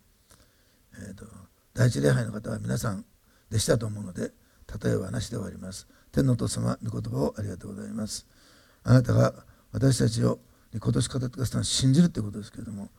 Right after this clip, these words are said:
私が本当に信じるときに、あなたがよくお話しくださることをありがとうございます。私は信じて、そして本当にあなたの御言葉に立って従い、あなたの奇跡を見ることができるように、どうぞ導いていってください。イ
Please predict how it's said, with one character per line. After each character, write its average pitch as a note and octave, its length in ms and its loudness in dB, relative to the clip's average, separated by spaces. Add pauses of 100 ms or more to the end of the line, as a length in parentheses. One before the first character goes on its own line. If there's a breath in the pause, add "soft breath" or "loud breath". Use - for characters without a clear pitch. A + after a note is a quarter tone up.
(360 soft breath)
私 A#2 240 4
が G#2 60 0
本 A2+ 120 -2
当 B2 80 0
に A2+ 60 2
信 C#3+ 300 -2
じ F#3+ 100 10
る F#3+ 80 8
と B2 120 0
き G#2+ 120 -10
に、 G#2+ 120 -8
あ - 100 -8
な A2+ 100 -2
た A2+ 80 -6
が A2 80 -4
よ A2 80 -6
く - 100 -8
お - 20 -2
話 A2 100 -6
し - 60 -14
く - 60 -14
だ G#2 60 -10
さ G#2+ 100 -12
る G#2+ 80 -12
こ A2 140 -18
と C3 120 -12
を D#3 240 -4
あ - 60 -16
り - 60 -14
が F2 80 -16
と - 80 -20
う - 80 -18
ご - 20 -18
ざ A2 60 -16
い - 40 -20 (120)
ま A2+ 100 -14
す。 - 160 -20 (640 soft breath)
私 A2+ 300 2
は B2 60 0
信 D#3 220 -2
じ A#2+ 140 0
て、 G#3+ 220 -6 (420 soft breath)
そ G#2+ 60 -14
し G2+ 80 -6
て - 80 -4
本 C3+ 180 -6
当 E3 160 -2
に E3+ 100 8
あ D#3 80 4
な D#3 120 0
た C3+ 120 0
の G#2+ 240 -4 (200)
御 A2+ 80 -8
言 A2+ 120 -8
葉 A2+ 60 -6
に A#2 60 -8
立 A#2+ 100 -8 (220)
っ - 20 -2
て - 220 -14
従 - 160 -10 (360)
い、 - 80 -14 (380 soft breath)
あ A2+ 80 2
な B2 100 8
た A2+ 60 4
の A#2+ 60 2
奇 - 160 -2
跡 A2+ 80 -2
を - 20 2
見 A#2+ 80 6
る A2+ 60 4
こ G#2 100 -4
と - 60 -6
が - 80 -6
で - 60 -6
き - 20 -6
る - 80 -4
よ - 40 0
う - 20 -2
に、 - 60 -12
ど B2 100 4
う E3 40 10
ぞ F3+ 80 10
導 - 220 4
い - 20 -12
て - 60 -10
い - 20 -10
っ - 40 -14
て - 120 -18
く - 60 -16
だ - 80 -16
さ A3 160 4
い。 G#3 60 6
イ G#3+ 40 0